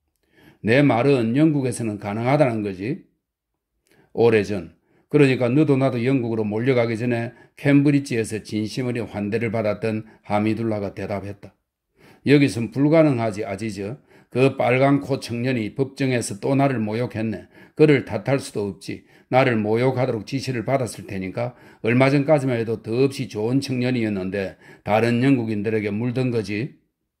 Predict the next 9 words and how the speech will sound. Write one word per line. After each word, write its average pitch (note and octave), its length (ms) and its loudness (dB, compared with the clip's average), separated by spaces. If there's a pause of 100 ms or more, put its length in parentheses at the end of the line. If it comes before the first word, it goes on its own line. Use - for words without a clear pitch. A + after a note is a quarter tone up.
(440)
그래, A#2+ 380 2 (100)
여기선 C#3+ 420 2
불가능하지. C3+ 720 0 (280)
그들도 C#3+ 400 6
처음엔 D#3+ 400 0
신사답게 B2 680 -4
살 G#2+ 240 -6
생각으로 A#2+ 460 -4
오지만 A2+ 460 -4